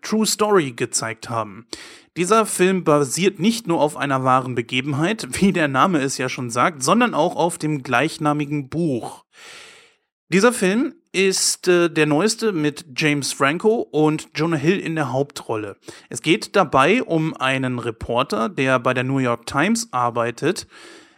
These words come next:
Dieser heißt Michael Finkel. Er wird kurz einfach nur Mike genannt. Und dieser verfasste einen Artikel, wo er sich ausrechnet, vielleicht sogar den Pulitzerpreis zu kriegen.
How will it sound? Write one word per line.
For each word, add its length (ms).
Dieser 180
heißt 440
Michael 640
Finkel. 640
Er 140
wird 160
kurz 320
einfach 260
nur 160
Mike 540
genannt. 460
Und 600
dieser 360
verfasste 600
einen 340
Artikel, 580
wo 280
er 200
sich 280
ausrechnet, 580
vielleicht 340
sogar 300
den 320
Pulitzerpreis 880
zu 80
kriegen. 520